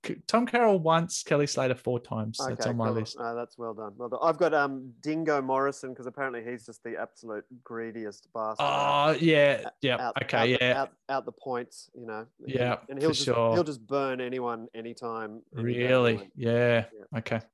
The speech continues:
Speaker 2: And then, um, we've talked about this before, from my own personal experience as a grommet, Nat Young.
Speaker 1: Uh,
Speaker 2: Just because
Speaker 1: yeah.
Speaker 2: anyone, anyone who fucking drops in on grommets repeatedly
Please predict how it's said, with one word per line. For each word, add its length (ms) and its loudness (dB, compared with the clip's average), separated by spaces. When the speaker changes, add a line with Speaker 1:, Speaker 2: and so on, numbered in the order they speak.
Speaker 2:
And 100 -4
then, 320 0
um, 280 0
we've 160 -4
talked 180 -4
about 160 -2
this 120 -12
before, 340 -6
from 200 -12
my 200 -2
own 180 -4
personal 460 -8
experience 440 -12
as 120 -10
a 40 -14
grommet, 300 -10
Nat 240 -10
Young. 320 -10
Speaker 1:
Uh, 280 0
Speaker 2:
Just 140 -12
because 180 0
Speaker 1:
yeah. 100 2
Speaker 2:
anyone, 360 4
anyone 260 4
who 140 2
fucking 340 -2
drops 340 -4
in 80 -6
on 200 -8
grommets 580 -6
repeatedly 640 -10